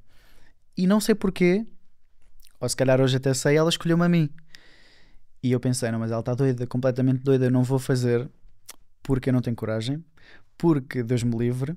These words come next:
falar, meu Deus, não, não, eu falo comigo, na minha cabeça, eu não vou <laughs> falar agora com os outros, eu quero, mas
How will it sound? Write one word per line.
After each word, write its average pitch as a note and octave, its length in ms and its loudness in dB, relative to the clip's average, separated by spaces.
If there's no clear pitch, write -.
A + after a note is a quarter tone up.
falar, C3 680 2
meu D3+ 180 4
Deus, C3 380 4
não, B2+ 260 4
não, B2 220 2
eu B2 80 2
falo D#3 240 4
comigo, F3 400 4
na C#3+ 80 4
minha D3 160 4
cabeça, E3 520 6
eu C3 160 2
não D#3 160 6
vou D3 280 2
<laughs> - 180 -16
falar C3+ 380 6
agora C#3+ 260 6
com C#3 140 -2
os C3 140 2
outros, D3+ 400 2
eu C#3 100 4
quero, D#3 400 4
mas C#3+ 260 0